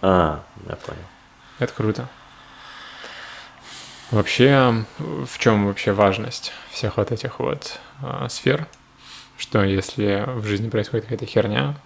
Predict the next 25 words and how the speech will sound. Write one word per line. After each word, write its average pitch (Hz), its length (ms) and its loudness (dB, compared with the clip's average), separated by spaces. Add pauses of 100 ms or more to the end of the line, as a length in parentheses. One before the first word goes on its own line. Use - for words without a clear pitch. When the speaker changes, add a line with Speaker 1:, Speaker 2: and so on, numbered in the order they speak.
(100)
Speaker 2:
у - 40 -16
тебя 107 540 -2
больше 107 380 0
мест, 107 320 -2
где 101 180 2
ты 104 100 -4
можешь 101 520 -4 (960)
найти 104 280 0
силы, 123 300 -4 (180)
чтобы 95 200 2 (140)
Speaker 1:
Мгм. 131 80 -4
Speaker 2:
справиться. - 480 -6 (1300)
Поэтому, 104 360 0
собственно, 101 640 -4 (1300)
всем 104 220 4
этим 98 200 4
и 98 40 4
нужно 101 260 4
заниматься. 101 460 -2 (680)
Ну 139 60 6
чё, 165 120 8
переходим 127 300 8
к 123 40 4
самому 123 340 6
интересному. 127 460 0